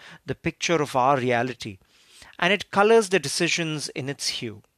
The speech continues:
Acute awareness of the biases you have and working to remove it from your decisions will help you keep your decisions grounded in reality.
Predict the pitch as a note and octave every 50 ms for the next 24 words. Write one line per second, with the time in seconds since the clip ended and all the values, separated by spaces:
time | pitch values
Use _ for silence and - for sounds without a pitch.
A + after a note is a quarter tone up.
0 | _ _ _ _ _ _ _ _ _ _ _ _ _ _ _ _ _ _ _ _
1 | _ _ _ _ - D#3+ - _ - - B3 C4+ C4 - G3+ E3+ F3+ F#3+ G#3+ G#3
2 | A3+ A3 - G#3+ G3 F3+ E3 C#3 D3+ D3+ D#3+ E3+ F3 - - G3+ G3+ F3 D#3+ F3
3 | E3+ C#3 E3 D#3 D#3+ F#3+ A3 - - _ _ _ _ _ _ _ _ _ _ _
4 | _ - D3+ D3 D3 D3 D3 D3 - C3+ A2+ D3 F3 G3 - - G#3 G3+ E3+ -
5 | D#3+ B2+ C3+ C#3 C#3+ D3+ E3 E3 D#3 E3 D#3+ - - - - - - - - C#3
6 | D3+ F#3 G3 G3 E3 E3+ - - F#3 - A3+ A#3+ C4 - - - - - - -
7 | _ - C#3 C3+ D3 D3+ D#3+ - E3+ - - C#3+ C#3+ D3+ - - D#3 D#3 - -
8 | - F3+ F#3+ - F3+ E3+ C#3 C#3 - - D#3+ C3+ - D3+ C#3 - - - - -
9 | - A#2 A#2 C3+ C#3 B2+ C3 B2 A#2 A2 A2+ G2+ G#2 G#2+ A2+ A2 A2+ A2 G#2+ -
10 | - - -